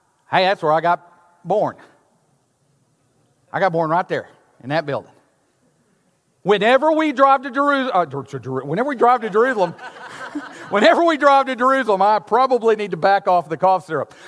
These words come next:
Um, <laughs> whenever we drive to Birmingham and we drive by the building with the balls on top, I go, "Hey, you know," and my kids all say, "We know, we've heard it."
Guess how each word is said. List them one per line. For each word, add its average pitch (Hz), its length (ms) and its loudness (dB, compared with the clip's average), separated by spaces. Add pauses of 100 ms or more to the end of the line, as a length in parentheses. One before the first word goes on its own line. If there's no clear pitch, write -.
Um, 202 380 2 (960)
<laughs> - 1080 -20
whenever 339 420 4
we 339 120 2
drive 294 340 4
to 262 100 2
Birmingham 214 920 2 (560)
and 247 200 2
we 254 100 2
drive 254 440 2
by 269 260 4
the 277 160 2
building 277 420 0
with 269 140 0
the 254 80 0
balls 285 320 4
on 262 160 2
top, 202 280 2
I 214 200 4
go, 196 280 0 (160)
"Hey, 285 120 2
you 269 160 -2
know," 311 220 6
and 220 120 -2
my 254 140 4
kids 277 260 -4
all 269 300 4
say, 226 320 0 (160)
"We 277 240 2
know, 302 920 4
we've 294 240 0
heard 311 380 4
it." 269 320 2